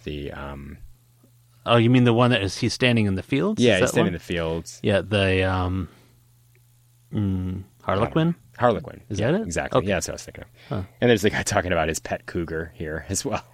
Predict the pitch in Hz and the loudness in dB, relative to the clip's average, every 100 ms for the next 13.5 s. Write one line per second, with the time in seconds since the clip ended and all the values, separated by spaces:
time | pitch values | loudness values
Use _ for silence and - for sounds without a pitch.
0 | _ - - 165 151 185 190 185 139 147 | _ -18 -4 -2 -2 -4 -4 2 4 4
1 | - 156 143 147 143 151 156 165 - 143 | 4 2 4 4 4 4 6 4 4 -2
2 | - 180 143 113 117 113 107 123 - 87 | -2 4 6 6 2 0 4 2 2 -4
3 | 92 80 82 98 92 76 71 67 101 139 | -2 -2 0 2 2 0 -8 -6 0 4
4 | 147 135 110 98 98 90 - 95 90 90 | 6 6 6 4 4 4 2 0 0 -2
5 | 85 85 80 - 92 165 196 190 165 139 | -4 -4 -6 -2 2 4 6 6 4 4
6 | 101 143 - 87 - - - - - 147 | 4 2 0 -6 -10 -20 -20 -4 4 4
7 | 117 _ - 117 143 143 139 127 123 - | 4 _ -8 0 2 4 4 2 0 -2
8 | 120 113 123 87 123 107 - - - 120 | -4 -4 -4 0 2 2 0 -10 -6 -4
9 | 120 113 113 110 104 107 98 104 101 - | 0 4 2 2 2 4 4 4 4 0
10 | - 107 104 113 113 135 127 123 113 143 | 0 2 4 4 4 4 4 4 6 6
11 | 110 98 - 131 123 120 117 104 104 113 | 6 4 2 2 4 2 2 2 4 4
12 | 90 98 131 127 101 117 117 98 98 107 | 2 2 4 6 6 6 6 6 6 6
13 | 101 98 92 104 | 6 4 2 2